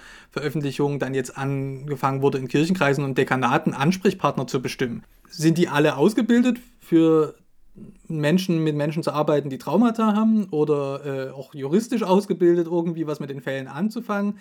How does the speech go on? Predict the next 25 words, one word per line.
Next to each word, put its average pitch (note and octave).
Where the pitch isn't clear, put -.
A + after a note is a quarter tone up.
Nein, E3+
um D#3
Himmels A3+
Willen. F3
Es -
gibt B3
in E3+
allen D3+
Landeskirchen C#3
inzwischen C3+
Ansprechpartner. E3
Diese C3+
Ansprechstellen, F3+
die D3+
landeskirchlichen, C#3+
sind C#3+
ohnehin D3
schon D#3
problematisch C3+
genug. B2+
Auch -
das F#3
zeigt D3
übrigens C3
die C3